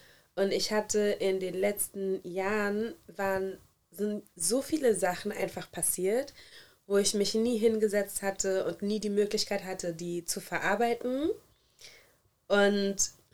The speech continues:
ja, vor ungefähr einem Monat jetzt ist das, glaub ich, her, ne, ist das alles richtig krass auf eine so ungesunde Weise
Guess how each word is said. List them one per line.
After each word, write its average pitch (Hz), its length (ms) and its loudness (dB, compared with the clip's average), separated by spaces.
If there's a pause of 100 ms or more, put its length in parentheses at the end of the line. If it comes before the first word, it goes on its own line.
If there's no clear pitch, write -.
(180)
ja, 202 540 4
vor - 180 6
ungefähr 214 420 6
einem 202 220 2
Monat 190 420 6
jetzt 170 280 2
ist - 200 -2
das, - 140 -6
glaub 175 200 -2
ich, 170 200 -6
her, 190 200 0
ne, 185 220 -2 (400)
ist 196 200 0
das - 140 -2
alles 233 540 6 (360)
richtig 294 680 2
krass 240 420 2
auf - 180 -4
eine 208 440 2
so 262 380 2
ungesunde 240 720 4
Weise 214 440 4